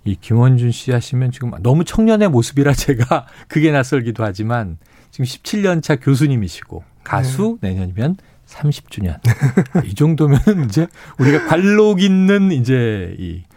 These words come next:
Speaker 1: 원로 가수 이렇게 얘기해야 되는데
Speaker 2: 아,
Speaker 1: 너무 이제
Speaker 2: 아직도 많이
Speaker 1: 아직도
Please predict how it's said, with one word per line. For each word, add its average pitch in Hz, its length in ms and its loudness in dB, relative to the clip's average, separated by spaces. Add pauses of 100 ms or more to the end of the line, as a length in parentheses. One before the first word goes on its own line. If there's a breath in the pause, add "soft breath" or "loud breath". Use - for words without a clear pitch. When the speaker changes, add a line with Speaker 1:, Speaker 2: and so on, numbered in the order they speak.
(120)
Speaker 1:
원로 165 280 4
가수 165 240 2
이렇게 147 240 4
얘기해야 170 280 4
되는데 139 340 4 (160)
Speaker 2:
아, 135 240 -2 (320 loud breath)
Speaker 1:
너무 113 380 -2
이제 101 100 -4
Speaker 2:
아직도 135 260 0
많이 156 120 4
Speaker 1:
아직도 - 120 -4